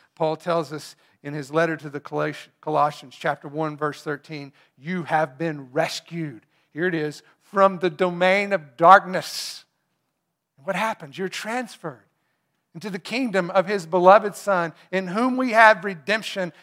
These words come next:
and the forgiveness of sins. That kingdom of his beloved Son is the kingdom of light.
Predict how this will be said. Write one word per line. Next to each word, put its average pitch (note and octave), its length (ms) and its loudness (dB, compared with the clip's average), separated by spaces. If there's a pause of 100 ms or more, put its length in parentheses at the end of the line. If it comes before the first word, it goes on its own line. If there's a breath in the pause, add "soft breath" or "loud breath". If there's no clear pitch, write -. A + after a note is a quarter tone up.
and F#3+ 120 -2
the F#3+ 60 0
forgiveness F#3+ 600 -4
of E3+ 80 -12
sins. F3 320 -8
That - 440 6
kingdom B3 480 2
of F#3 160 6
his G3+ 280 -2 (160 soft breath)
beloved G3 420 10
Son F#3+ 400 4 (160 soft breath)
is F3 220 -6
the F3+ 100 -4
kingdom F#3 580 -6 (360 soft breath)
of D3+ 140 -10
light. C#3 640 -8